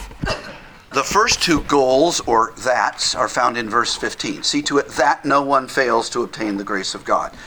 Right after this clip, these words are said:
"See to it that no root of bitterness springs up and causes trouble." The final one is at the beginning of verse sixteen and covers verses sixteen and seventeen.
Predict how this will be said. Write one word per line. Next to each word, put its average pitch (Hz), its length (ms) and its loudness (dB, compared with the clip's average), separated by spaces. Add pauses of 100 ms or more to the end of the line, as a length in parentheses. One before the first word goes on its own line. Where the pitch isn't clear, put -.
(160)
"See 180 200 0
to 170 180 4
it - 220 -4
that 143 400 0
no 160 580 2 (100)
root 147 240 4
of 120 120 -4
bitterness 135 420 2
springs 107 400 -2
up 110 160 0
and 107 100 -10
causes - 360 -2
trouble." - 560 0 (1040)
The 143 360 0 (1200)
final 151 500 2
one 110 400 -2 (320)
is 120 180 -4
at 117 140 -2
the 127 60 -8
beginning 117 460 -6
of 110 200 0
verse 110 180 -2
sixteen 113 480 -2
and 110 140 -4
covers 123 360 0
verses 104 280 -2
sixteen - 440 -4
and 107 120 -6
seventeen. 131 560 -2